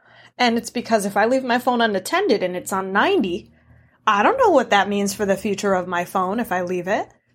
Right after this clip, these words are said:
That means someone's gonna take it. That's what I've learned. So I just wanted to share that knowledge with you because I think knowledge is important.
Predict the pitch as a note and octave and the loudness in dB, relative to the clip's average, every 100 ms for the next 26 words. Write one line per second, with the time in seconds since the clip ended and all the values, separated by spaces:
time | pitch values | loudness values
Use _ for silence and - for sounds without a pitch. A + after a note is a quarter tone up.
0 | _ _ _ - G4 D#4 D4 C#4+ C4 D4+ | _ _ _ 0 2 2 2 0 0 -2
1 | D4+ D#4+ F4+ A4 C5 G3 - - _ _ | -4 -6 0 0 2 0 -2 -14 _ _
2 | _ _ _ _ _ _ _ - C#4+ C4+ | _ _ _ _ _ _ _ -2 0 0
3 | B3 A#3+ G#3+ D3 - - _ _ _ _ | 0 0 -2 -4 -12 -20 _ _ _ _
4 | - _ - A3+ G#3+ A#3+ B3 A#3 G3+ G3 | -20 _ 0 2 2 0 -2 0 0 0
5 | B3+ A#3+ G#3 A3 A#3+ A3 G3 F3+ - E3 | 0 2 2 2 0 0 -2 -6 -6 -8
6 | D#3+ F3+ F3+ E3+ F#3+ G#3 G3 F3 F#3 F#3+ | -8 -4 -2 0 -2 -2 -2 -2 -2 -2
7 | G#3+ A#3 C4+ C4+ - | 0 0 2 -2 -4